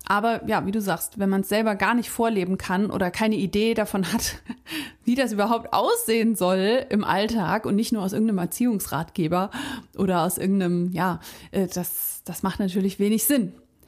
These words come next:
Aber das ist mir an dem Abend dann nochmal bewusst geworden, äh, dass da wirklich, wie du sagst, mit zweierlei Maß gemessen wird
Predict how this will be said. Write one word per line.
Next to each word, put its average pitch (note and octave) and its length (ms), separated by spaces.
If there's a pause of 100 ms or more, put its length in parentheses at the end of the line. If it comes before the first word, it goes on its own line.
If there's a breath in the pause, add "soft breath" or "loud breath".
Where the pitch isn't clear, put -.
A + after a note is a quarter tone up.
(260 loud breath)
Aber A3 160
das G#3 140
ist - 140
mir A#3 100
an G#3+ 60
dem G#3+ 140
Abend A3+ 300
dann G#3 100
nochmal G#3+ 260
bewusst G3 400
geworden, G#3+ 760
äh, G3+ 200
dass G3 180
da F#3+ 140
wirklich, G3+ 300
wie G#3+ 80
du G#3+ 100
sagst, F#3+ 320
mit G3 120
zweierlei F#3+ 460
Maß F3 600
gemessen B3 460
wird D#4 320